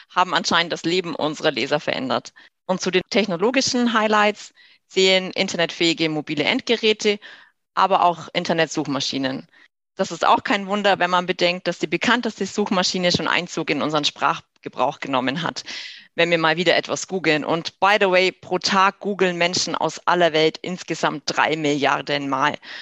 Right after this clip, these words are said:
Doch damit nicht genug. Wir haben nicht nur unsere Leser befragt, sondern auch die Redaktion der I-T-Business hat im Keller nach I-T-Requisiten aus den vergangenen dreißig Jahren gesucht. Klaus, welche Requisiten hast du denn gefunden?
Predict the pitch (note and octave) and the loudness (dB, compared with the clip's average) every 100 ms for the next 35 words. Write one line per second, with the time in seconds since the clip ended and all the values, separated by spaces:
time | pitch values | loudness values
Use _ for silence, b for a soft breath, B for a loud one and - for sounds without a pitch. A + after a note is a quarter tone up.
0 | B B - F#3+ - A3 B3 A#3 G3+ G3+ | B B -2 -2 2 2 2 2 0 -2
1 | G3 G3+ A#3 - F#3+ F#3+ G#3 G#3+ A3 - | 0 2 2 0 0 2 4 2 -2 0
2 | F#3+ F#3+ F3+ - - F3 E3 F3 B3+ A3+ | 2 4 2 0 -6 -4 0 2 2 0
3 | A#3+ G#3 G#3+ G#3+ - F3+ F3 G2+ - F3 | 0 2 2 0 -6 -2 2 2 0 -6
4 | E3+ E3 - F#3 F#3+ E3 E3 - - G3+ | -2 -2 -2 -6 0 2 0 -2 -4 -4
5 | - F3+ F#3 - E3 E3 G3+ F#3 D#3+ D#3+ | -2 -4 -2 -2 -4 -4 2 2 2 0
6 | - - D#3 - F3+ E3+ D#3+ - E3 E3+ | 0 -4 -4 -2 -2 -2 -4 -8 -10 -10
7 | - C#3+ D3+ D#3 - D3+ D3 D#3+ D3+ C3+ | -2 -2 -2 -6 -4 0 0 -2 -6 -4
8 | C#3 - D#3 C#3+ C3+ B2+ - C#3 - B | -4 -4 -4 -2 -2 -2 -10 -16 -16 B
9 | B B - B2 A3 F#3 - D#3+ F#3 F#3 | B B 0 4 4 4 -2 0 2 2
10 | F#3+ F3+ - F3+ G3+ F#3+ F3 E3 - E3 | 0 -2 -2 -4 -4 -2 0 0 0 -2
11 | C#3+ D3+ C3+ - B3 - C3 B2+ | 0 -2 -6 0 0 0 -8 -10